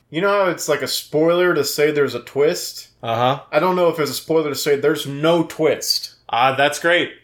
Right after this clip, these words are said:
Speaker 2: I
Speaker 1: Yes.
Speaker 2: would prefer if there be no twist.
Speaker 1: This time it's more that they play with timelines and storytelling and point of view,
Speaker 2: Mm-hmm.
Speaker 1: and the entire season is a circle.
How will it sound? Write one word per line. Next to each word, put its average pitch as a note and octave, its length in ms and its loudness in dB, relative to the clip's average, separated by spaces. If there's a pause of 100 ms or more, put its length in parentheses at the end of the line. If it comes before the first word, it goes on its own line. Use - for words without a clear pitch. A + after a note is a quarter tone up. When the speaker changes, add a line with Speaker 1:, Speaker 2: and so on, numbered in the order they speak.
(140)
Speaker 2:
I D#3+ 120 4
Speaker 1:
Yes. D3+ 80 2
Speaker 2:
would D#3+ 140 0
prefer G3 500 2
if - 140 -2
there D#3 140 4
be C#3 160 0
no B2 160 0
twist. A2+ 520 -4
Speaker 1:
This G#3 200 0
time G3+ 300 2
it's E3 180 -2
more E3+ 640 2
that D#3 180 2
they D#3 220 2 (120)
play A#3+ 360 2
with G#3 280 -2
timelines A2 880 -4
and B2 160 -6
storytelling B2+ 800 2
and A2+ 140 -6
point B2+ 240 0
of A2 100 -4
view, A2 440 -4 (200)
Speaker 2:
Mm-hmm. A#2 260 -10 (100)
Speaker 1:
and C3+ 260 2
the C3 100 2
entire E3 500 2
season D3 460 -2
is A2+ 80 -6
a A2+ 80 -8
circle. - 520 -4